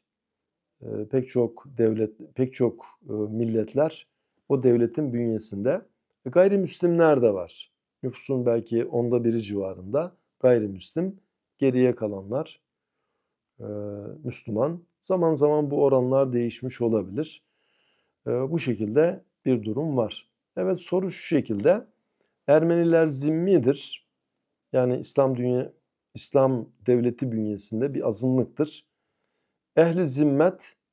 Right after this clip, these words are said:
zimmettarlarıyla nasıl müsavi olur? Ya onlar bizim idaremiz altındayken bize nasıl eşit olurlar ki?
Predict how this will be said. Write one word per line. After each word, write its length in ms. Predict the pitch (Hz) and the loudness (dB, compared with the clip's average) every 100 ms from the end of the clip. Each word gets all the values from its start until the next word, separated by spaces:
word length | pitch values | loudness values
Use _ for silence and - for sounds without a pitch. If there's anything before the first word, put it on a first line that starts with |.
| - | -14
zimmettarlarıyla 1120 | 104 139 143 143 - 139 143 143 190 165 156 | -4 0 0 0 2 4 4 2 2 0 0
nasıl 300 | 165 160 127 | -2 -4 -6
müsavi 520 | 110 - 104 98 101 | -6 -4 -4 -4 -8
olur? 400 | 90 85 - _ _ _ | -12 -16 -20 _ _ _
Ya 100 | 143 | -4
onlar 280 | 143 147 151 | -2 0 -2
bizim 280 | 127 123 151 | -4 -6 -6
idaremiz 480 | 123 131 135 135 123 | 2 4 4 0 0
altındayken 800 | 127 120 131 127 127 117 127 117 _ _ _ | 0 -2 -6 -4 -2 -2 -2 -4 _ _ _
bize 240 | 120 117 127 | -4 0 2
nasıl 460 | 135 123 120 110 | 0 -2 -6 -6
eşit 280 | 113 - 110 | -12 -14 -8
olurlar 500 | 113 110 117 143 - | -4 -2 -2 -4 -8
ki? 140 | - | -16